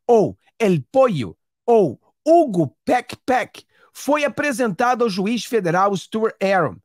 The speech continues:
após ser transferido a Nova York e Madrid.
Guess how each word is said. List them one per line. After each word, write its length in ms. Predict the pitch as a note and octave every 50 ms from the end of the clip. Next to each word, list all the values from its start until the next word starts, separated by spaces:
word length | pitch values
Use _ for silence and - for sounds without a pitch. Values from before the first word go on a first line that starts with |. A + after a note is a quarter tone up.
| _ _ _ _ _ _ _
após 480 | G#3+ F#3+ - - C#4 C#4 C#4+ C4+ F#3
ser 160 | - A#3+ A3
transferido 840 | - A#3 A#3 A#3 F#3+ - - G3+ F3 D#3 F3 G#3 G#3+ F#3 G#3+ G3+ - _ _ _ _ _ _ _ -
a 520 | G3 G3 G#3+ A#3 A3+ - _ _ - F#3
Nova 240 | F3+ G3+ G3+ F#3+ F3+
York 340 | E3+ E3+ F3 F3 E3 - F#3
e 40 | F3+
Madrid. 400 | F#3+ F#3 D#3+ B2 A#2+ G2+ D2+